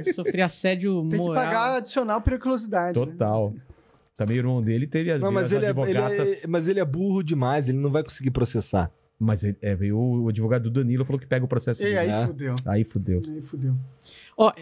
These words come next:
Speaker 1: o Anderson Lucas perguntou aqui pra vocês se vocês já tinham esperado essa queda de views geral nos podcasts.
Speaker 4: Já.
Speaker 1: Que parece algo muito sistêmico.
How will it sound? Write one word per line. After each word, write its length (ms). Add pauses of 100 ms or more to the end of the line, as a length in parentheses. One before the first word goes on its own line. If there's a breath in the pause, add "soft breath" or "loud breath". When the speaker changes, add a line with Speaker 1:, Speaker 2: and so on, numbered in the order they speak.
Speaker 1:
o 320
Anderson 340
Lucas 240
perguntou 400
aqui 160
pra 140
vocês 640
se 240
vocês 840
já 220
tinham 300
esperado 500
essa 180
queda 300
de 100
views 380
geral 400
nos 140
podcasts. 760
Speaker 4:
Já. 220
Speaker 1:
Que 60
parece 340
algo 160
muito 200
sistêmico. 540